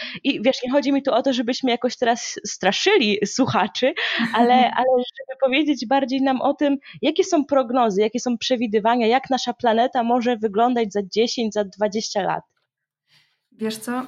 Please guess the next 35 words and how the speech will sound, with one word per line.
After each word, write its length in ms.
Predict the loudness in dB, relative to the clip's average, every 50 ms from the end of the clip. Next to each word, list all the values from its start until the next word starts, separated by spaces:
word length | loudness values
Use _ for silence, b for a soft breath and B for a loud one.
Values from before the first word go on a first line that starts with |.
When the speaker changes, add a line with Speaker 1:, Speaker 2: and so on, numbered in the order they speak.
| -10 -10 -8
Speaker 2:
mm, 340 | -6 -4 -4 -4 -4 -4 -4
jedno 340 | -2 -4 -4 -4 -4 -4 -4
to, 140 | -4 -6
dlaczego 440 | -6 -4 -6 -6 -6 -6 -6 -4 -2
my 100 | -4 -4
powinniśmy 560 | -4 -6 -8 -6 -4 -4 -4 -6 -6 -10 -10
o 40 | -10
tym 240 | -10 -8 -6 -6 -6
myśleć, 460 | -8 -10 -14 -20 -18 -16 -16 -16 -14
to 120 | -14 -14 -12
dlatego, 440 | -12 -12 -12 -10 -8 -8 -6 -6
że 100 | -6 -6
to 120 | -6 -6 -6
dotyczy 360 | -6 -6 -6 -8 -8 -10 -10
każdego 420 | -8 -8 -8 -6 -6 -6 -6 -6
z 60 | -4 -4
nas 360 | -4 -4 -6 -8 -12 -16 -18
i 60 | -16
to, 140 | -12 -8 -6
że 140 | -4 -2 0
my 120 | 0 2
nie 120 | 2 0 0
będziemy 400 | 0 -2 -2 -2 -2 -2 -2 -4
o 40 | -6
tym 220 | -8 -8 -10 -10
myśleć, 420 | -10 -12 -14 -16 -16 -16 -16 -16 -12
to 80 | -10
jakby 260 | -10 -10 -8 -4 -2 -2
nie 120 | -2 -2
znaczy, 340 | -4 -8 -10 -10 -10 -10 -10
że 180 | -6 -6 -8
to 140 | -8 -10 -14
się 160 | -14 -12 -10
nie 120 | -8 -8 -10
stanie. 440 | -10 -8 -8 -8 -8 -8 -12 -14